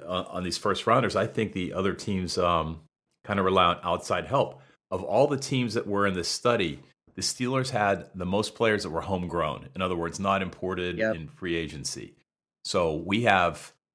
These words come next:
Speaker 1: eighteen of our play-, eighteen of our twenty-two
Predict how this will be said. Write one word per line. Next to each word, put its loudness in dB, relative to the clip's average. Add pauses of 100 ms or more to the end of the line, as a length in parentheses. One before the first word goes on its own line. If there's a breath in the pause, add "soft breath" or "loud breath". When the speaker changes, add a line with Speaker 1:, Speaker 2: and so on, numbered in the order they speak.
(420)
Speaker 1:
eighteen 0
of 2
our 8
play-, -2
eighteen -6
of -4
our 0
twenty-two -8